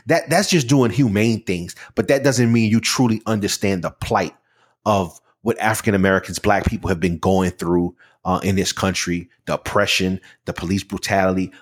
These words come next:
all the things that, that, you know, these players, these, you know, people in the streets are protesting for, um,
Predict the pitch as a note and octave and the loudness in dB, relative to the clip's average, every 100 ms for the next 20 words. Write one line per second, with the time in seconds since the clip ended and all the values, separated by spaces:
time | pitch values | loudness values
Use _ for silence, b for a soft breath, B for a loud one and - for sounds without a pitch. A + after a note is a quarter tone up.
0 | _ G#2 G#2+ G2+ - G2 F#2 F#2+ - E2 | _ 2 4 2 2 0 0 -2 -2 -2
1 | F2+ - _ - A2+ G2 F2+ F2+ - G#2+ | -2 -4 _ -4 0 0 0 -4 -2 2
2 | G2 F#2+ F2+ - b _ - F#2+ E2+ - | 2 2 0 -4 b _ -4 -4 -4 -8
3 | G2 A2 E2 - _ _ _ - B2+ - | -4 -2 -4 -8 _ _ _ 0 2 4
4 | G#2 F2+ - - G#2 - - - - G#2+ | 2 2 0 0 0 0 -4 -6 0 2
5 | G#2+ F#2+ F2 F2 F2 F#2 E2+ D#2+ - B | 2 -2 -4 -6 -4 -2 -2 -2 -8 B
6 | B B - E2 D#2+ B1 | B B -6 -2 -2 -6